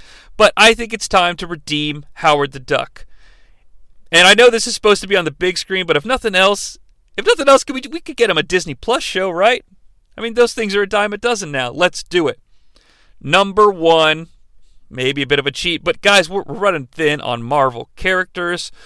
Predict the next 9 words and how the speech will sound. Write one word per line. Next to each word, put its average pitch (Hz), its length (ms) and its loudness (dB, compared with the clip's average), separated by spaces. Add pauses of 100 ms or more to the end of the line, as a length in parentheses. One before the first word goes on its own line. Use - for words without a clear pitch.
(260)
We 180 180 -8
all 220 280 6
know 208 200 0
the 190 120 -2
Fantastic 160 680 -2
Four 143 300 -4
is 139 120 -4
coming. 123 420 -12 (1300)
However, 196 420 2